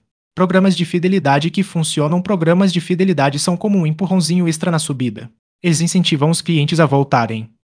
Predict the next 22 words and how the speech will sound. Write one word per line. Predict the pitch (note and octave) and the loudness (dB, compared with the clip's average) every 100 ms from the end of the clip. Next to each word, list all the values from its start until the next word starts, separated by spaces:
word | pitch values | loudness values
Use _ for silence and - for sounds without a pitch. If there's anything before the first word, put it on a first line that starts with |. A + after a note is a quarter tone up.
| _ _ | _ _
Aqui | E3 - | -4 0
estão | A3 A3 E3+ | 0 2 2
algumas | D#3+ E3 G#3 F#3+ | 2 2 0 0
ideias | D#3+ C3+ F3+ | 2 2 0
que | F3+ G3 | -2 -6
podem | - G3 G3 G3+ | 0 2 2 0
funcionar. | G3 G3+ - F#3 C3+ A#2 - - | 0 -2 0 0 0 -2 -8 -6
Descontos | C#3+ - F#3 F3+ F#3 | -4 0 0 0 -2
por | G#3+ G3+ | -2 -2
pontos. | D#3+ C3+ A#2 - - - | 0 0 -2 -6 -12 -8
Os | F3 E3 | -6 -2
clientes | F#3 D3+ F3 | 0 0 0
acumulam | F3+ F3+ F#3+ E3+ F3 | -2 0 0 2 0
pontos | F3+ E3+ F#3 F#3+ | 0 0 0 0
a | F#3+ | 0
cada | F#3 F3 F#3 | 0 0 0
compra | F#3 F#3 G3 G#3+ - | 0 0 2 0 -2
e | |
podem | E3+ F#3+ F#3+ | 0 2 2
trocá-los | F#3+ G3+ G3 G3 G3+ F#3+ | 2 0 0 0 0 0
por | - | 0
descontos. | D#3+ D3+ - C#3+ A2 - - - - | 0 0 -2 -2 -2 -8 -14 -14 -14